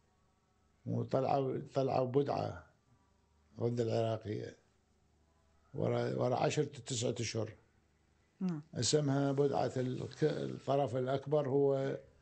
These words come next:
Speaker 1: اللي يشكل بأي وقت بعد الانتخابات، مو شرط قبل الانتخابات، مو شرط الفائز. زين، الديمقراطيات بالعالم كلها اللي يفوز هو يشكل حكومة، اللي يفوز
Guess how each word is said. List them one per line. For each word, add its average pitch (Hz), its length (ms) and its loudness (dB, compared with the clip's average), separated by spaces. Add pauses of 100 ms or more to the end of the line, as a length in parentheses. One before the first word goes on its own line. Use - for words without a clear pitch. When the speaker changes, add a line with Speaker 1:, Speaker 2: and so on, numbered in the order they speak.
(220)
Speaker 1:
اللي 127 140 4
يشكل 143 500 2
بأي 156 300 4
وقت 143 360 2
بعد 131 180 2
الانتخابات، 117 760 0 (340)
مو 135 120 0
شرط 123 260 0
قبل - 160 -6
الانتخابات، - 680 -8 (420)
مو 143 100 2
شرط 143 260 2
الفائز. 120 640 -2 (880)
زين، 117 160 0
الديمقراطيات 139 720 2
بالعالم 156 380 2
كلها 170 200 4
اللي 156 120 2
يفوز 151 520 2 (640)
هو 156 340 4
يشكل 139 420 2
حكومة، 120 380 -2
اللي 135 100 6
يفوز 139 440 2